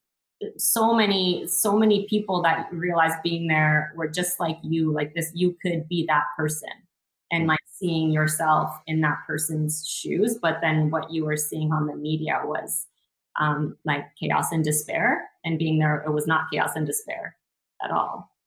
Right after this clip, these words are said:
Speaker 1: I mean, in some ways, but, like, it was just, it was human life and human experience.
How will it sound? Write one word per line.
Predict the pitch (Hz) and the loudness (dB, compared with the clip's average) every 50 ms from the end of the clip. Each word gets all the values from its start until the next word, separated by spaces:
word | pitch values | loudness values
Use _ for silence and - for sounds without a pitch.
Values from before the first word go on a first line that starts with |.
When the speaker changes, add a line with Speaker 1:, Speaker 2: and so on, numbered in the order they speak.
| - | -2
Speaker 1:
I | 190 190 | 2 4
mean, | 202 208 196 | 4 4 6
in | 185 180 175 - - 165 160 | 4 2 2 0 0 0 2
some | 180 185 | 4 4
ways, | 202 220 240 262 247 240 - | 4 4 4 2 2 2 4
but, | 196 175 160 175 | 4 4 4 4
like, | 170 165 160 160 156 156 - - _ _ _ - | 4 4 4 2 0 -2 -8 -14 _ _ _ -4
it | 185 | -2
was | 175 170 165 160 156 170 | 0 0 0 -2 -2 -2
just, | 175 160 - - - - | -2 -4 -4 -6 -4 -2
it | 180 | -2
was | 165 165 - | 0 0 0
human | - 208 180 165 160 156 151 156 - | 0 0 0 2 2 2 2 2 2
life | 156 151 151 156 - | 2 2 0 0 -2
and | 151 156 - | -4 -4 -2
human | 160 156 151 147 151 | -2 0 0 0 0
experience. | 151 151 - - - - 160 156 156 160 156 156 156 156 156 - - - | -2 -6 -8 -8 -4 -4 -2 0 0 0 0 0 -2 -2 -4 -6 -8 -8